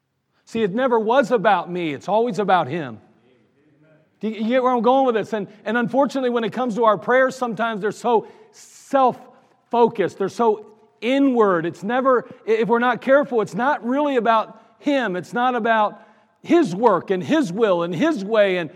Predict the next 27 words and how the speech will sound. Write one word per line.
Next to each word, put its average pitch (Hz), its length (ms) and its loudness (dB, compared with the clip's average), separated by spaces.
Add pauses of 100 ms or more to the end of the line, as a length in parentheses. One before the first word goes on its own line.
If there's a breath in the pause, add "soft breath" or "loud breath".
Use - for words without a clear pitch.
(100)
what 202 180 0
he 302 200 6
wants 294 360 2
for 220 120 -2
others 196 280 -2
and 180 160 -4 (340 loud breath)
to 180 120 -8
see 214 200 -4
him 196 200 -4
glorified 190 500 0
in 170 80 -8
the 170 100 -6
lives 175 360 -4
of 156 120 -8
others. 139 280 -4
It's 147 160 -14
usually, 151 420 -8 (300 soft breath)
"How's 180 200 -8
this 180 140 -8
gonna 170 220 -8
best 151 360 -6
fix? 139 220 -14 (240 soft breath)
Oh, 202 120 -2
Lord, 175 360 -4
save 180 340 -8
my 147 160 -10
husband. 123 520 -18